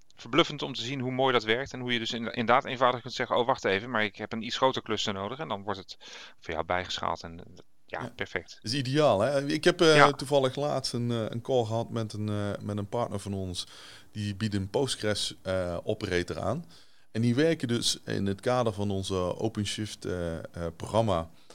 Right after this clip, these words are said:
Speaker 2: voor partners, eh, met ons samen om samen te ontwikkelen dat hun operator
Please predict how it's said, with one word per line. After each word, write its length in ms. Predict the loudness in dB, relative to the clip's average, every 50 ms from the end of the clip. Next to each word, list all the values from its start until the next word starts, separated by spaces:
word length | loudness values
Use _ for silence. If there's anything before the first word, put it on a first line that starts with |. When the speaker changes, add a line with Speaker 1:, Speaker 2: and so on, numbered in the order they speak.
| -20 -20 -20 -10
Speaker 2:
voor 180 | -6 -6 -2
partners, 680 | 4 8 8 8 8 8 4 0 -2 -2 -2 -4 -6 -6
eh, 360 | -6 -4 -2 -2 -2 -2 -4
met 240 | -2 0 0 0 0
ons 180 | 0 -2 0
samen 520 | 0 0 0 0 0 0 0 0 0 -2 -4
om 200 | -4 -4 -4 -2
samen 440 | 0 0 2 2 2 2 2 2 0
te 80 | 0
ontwikkelen 600 | -2 -4 -4 -2 -4 -4 -2 0 0 2 2 2
dat 280 | 0 -2 -2 -4 -10 -16 -16 -16 -8 -2
hun 220 | 0 0 2 4
operator 720 | 4 4 4 4 2 -2 0 0 0 0 -2 -4 -6 -8